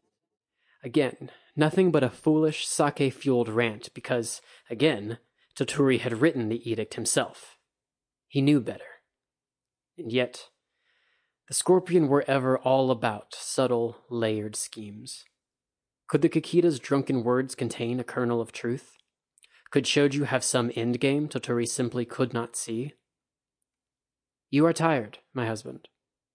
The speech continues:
Kaede said. "Sleep strengthens not only the body,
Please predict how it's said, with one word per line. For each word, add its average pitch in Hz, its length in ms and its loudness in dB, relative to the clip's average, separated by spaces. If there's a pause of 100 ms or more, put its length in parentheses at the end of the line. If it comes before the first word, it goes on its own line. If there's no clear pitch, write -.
(180)
Kaede 110 380 -6
said. 110 320 -14 (840)
"Sleep 190 340 2
strengthens 170 440 2
not 135 160 4
only 143 180 4
the 120 120 0
body, 127 440 -4